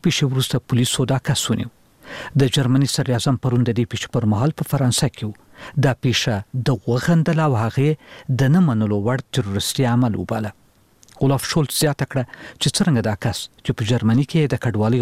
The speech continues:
غوښتنه رد شوې ده، لا هم په جرمني کې پاتې شوی دی. د بایرن ایالت د کورنیو چارو وزیر یواخیم هرمن د دې پیښې په تړاو وویل چې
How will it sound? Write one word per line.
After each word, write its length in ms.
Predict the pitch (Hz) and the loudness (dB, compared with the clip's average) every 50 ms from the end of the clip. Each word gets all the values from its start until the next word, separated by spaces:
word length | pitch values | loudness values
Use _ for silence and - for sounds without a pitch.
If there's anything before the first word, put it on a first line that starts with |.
| 110 95 | 0 -2
غوښتنه 320 | 95 - - 151 131 113 107 - | -2 -2 0 0 0 0 0 -2
رد 120 | 90 - - - - | -4 -6 -4 -2 0
شوې 180 | 160 151 160 156 | 2 2 2 2
ده، 40 | 160 - - - - - - - - 160 | 0 -4 -6 -16 -20 -16 -6 0 2 4
لا 140 | 175 196 170 156 | 4 4 2 2
هم 100 | 139 117 | 0 0
په 100 | - 120 101 - | 0 0 0 0
جرمني 320 | 113 98 98 104 107 117 | 0 0 2 2 2 0
کې 200 | - - - - 139 | 0 -2 -2 0 0
پاتې 180 | 143 - - - - | -2 0 0 -2 -2
شوی 260 | - 107 95 - 95 104 | -2 -2 -4 -4 -8 -10
دی. 60 | - _ _ _ _ _ _ _ _ _ _ - - - - - - 131 | -12 _ _ _ _ _ _ _ _ _ _ -20 -20 -20 -10 -2 0 0
د 80 | 131 113 | 2 2
بایرن 320 | 95 135 139 139 123 135 131 135 | 2 2 2 2 2 0 0 2
ایالت 320 | 135 123 120 123 139 139 - | 0 0 0 0 0 0 -2
د 60 | 131 - - | -4 -2 -2
کورنیو 340 | 127 117 127 131 127 123 110 - - | 0 2 2 2 2 2 0 0 0
چارو 220 | 143 135 127 117 107 | 0 0 0 0 0
وزیر 300 | 101 107 - - 156 147 | -2 -2 -2 0 0 0
یواخیم 560 | 147 131 123 120 120 123 117 - - 123 104 95 92 | 2 2 2 2 2 0 -2 -2 -4 -2 -2 0 0
هرمن 300 | 127 151 156 156 165 156 143 - - - - - - - | 0 0 2 2 2 0 0 -2 -10 -20 -20 -16 -8 -2
د 20 | - 139 127 | 0 0 2
دې 80 | 147 131 - | 0 0 0
پیښې 200 | 147 135 - 147 - | -2 0 0 -2 -2
په 60 | - - | -2 -2
تړاو 260 | - 135 135 135 135 131 | 0 0 0 2 2 2
وویل 300 | 135 135 131 139 131 120 | 2 2 2 2 0 -2
چې 360 | - - - - - - | -6 -12 -20 -12 -6 -4